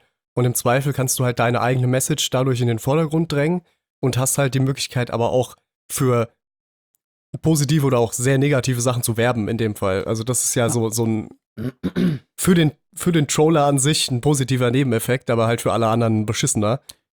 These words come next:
Speaker 2: Ja.
Speaker 1: Also Spamming ist schon hart scheiße.
Speaker 2: Da ist es auch fast scheißegal, was du postest.
Speaker 1: Ja.
Speaker 2: Du kannst immer dasselbe posten, du kannst unterschiedliche Sachen posten, ist vollkommen egal. Es geht drum, so schnell und so viel wie möglich.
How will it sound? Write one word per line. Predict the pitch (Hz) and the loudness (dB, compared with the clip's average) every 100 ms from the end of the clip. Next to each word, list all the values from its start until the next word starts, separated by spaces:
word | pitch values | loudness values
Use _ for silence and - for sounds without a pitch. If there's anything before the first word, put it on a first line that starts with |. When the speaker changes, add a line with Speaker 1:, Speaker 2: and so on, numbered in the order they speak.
| _ | _
Speaker 2:
Ja. | 101 87 _ | -4 -4 _
Speaker 1:
Also | 120 110 | -6 -4
Spamming | - 120 127 117 | -4 -2 0 -2
ist | - | -2
schon | 127 113 104 | 0 -2 -2
hart | 120 - | -4 -4
scheiße. | - 117 - 101 98 _ _ _ | -2 -2 -2 -4 -4 _ _ _
Speaker 2:
Da | 104 | -2
ist | 117 | 0
es | 135 123 | 0 0
auch | 120 | -2
fast | - - 156 - - | -4 -6 -4 -4 -6
scheißegal, | - 127 120 117 107 113 113 | -6 -2 -2 -2 -2 -2 -4
was | 107 113 | -6 -4
du | - | -4
postest. | 104 92 90 - - - - | -4 -4 -4 -8 -14 -14 -12
Speaker 1:
Ja. | 104 131 | -4 -2
Speaker 2:
Du | 190 | 0
kannst | 135 131 - | 0 0 0
immer | 120 | 0
dasselbe | 110 - 131 147 | 0 0 0 -2
posten, | 147 151 160 - 170 156 | 0 0 0 -2 0 -2
du | |
kannst | 139 123 113 - | 0 -2 0 -2
unterschiedliche | 123 123 135 123 120 | -2 -2 -4 -4 -4
Sachen | 117 123 120 | -2 -2 -2
posten, | 117 113 | -4 -4
ist | 98 | -6
vollkommen | 202 190 180 156 | -2 -2 0 0
egal. | 151 139 78 | 0 0 0
Es | - | -2
geht | 135 143 - | -4 -4 -2
drum, | 135 | 0
so | 117 | 0
schnell | 110 131 127 | -2 0 0
und | 135 | 0
so | 117 | -4
viel | 113 117 104 | -4 -2 -2
wie | |
möglich. | 98 85 - - | -2 -4 -8 -20